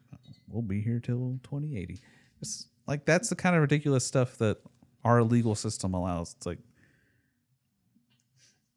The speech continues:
it's dumb. But, uh, in total, like, the, the story is good, the message is good. I just,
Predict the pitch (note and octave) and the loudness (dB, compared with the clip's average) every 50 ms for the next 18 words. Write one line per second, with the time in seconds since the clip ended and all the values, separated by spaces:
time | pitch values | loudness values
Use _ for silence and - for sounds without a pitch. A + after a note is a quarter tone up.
0 | _ - A2+ G#2 - - - E2 D2 C#2 C2+ F2+ F2+ - - _ _ _ _ _ | _ -4 -4 -4 -4 -6 -6 -6 -8 -8 -8 -10 -12 -16 -20 _ _ _ _ _
1 | _ _ _ _ _ - - G#2 G2+ G2 F#2+ F#2 F#2 F#2+ G#2+ A2 - _ _ _ | _ _ _ _ _ -2 0 2 4 4 4 2 2 2 0 -2 -4 _ _ _
2 | _ _ _ _ _ _ _ _ _ _ _ - - D3+ E3 D#3 - E3+ D#3 D3+ | _ _ _ _ _ _ _ _ _ _ _ 0 2 2 4 6 8 8 8 8
3 | D3+ D3+ D3 C#3 C3 B2 B2 - - B2 B2 A#2+ A#2+ - - - A#2 - - - | 8 8 8 8 6 6 4 4 2 2 4 4 2 0 -2 -4 -2 -2 2 4
4 | D#3 D3+ D3+ D3 D3 C#3+ C#3 - - B2 C3 B2+ B2 A#2 A2+ B2 A#2 A#2 A#2 A2+ | 4 6 6 6 6 4 2 2 2 0 0 0 -2 -2 -2 0 2 2 2 2
5 | A2+ G#2+ G#2 G#2+ A2 G#2+ - - G2+ - G#2+ G#2+ - - G#2+ G2+ G2 F#2+ G2 G#2 | 0 0 0 0 0 -2 -4 -6 -6 -6 -6 -6 -4 -4 -2 -2 -2 -2 -4 -4
6 | F#2+ - | -6 -8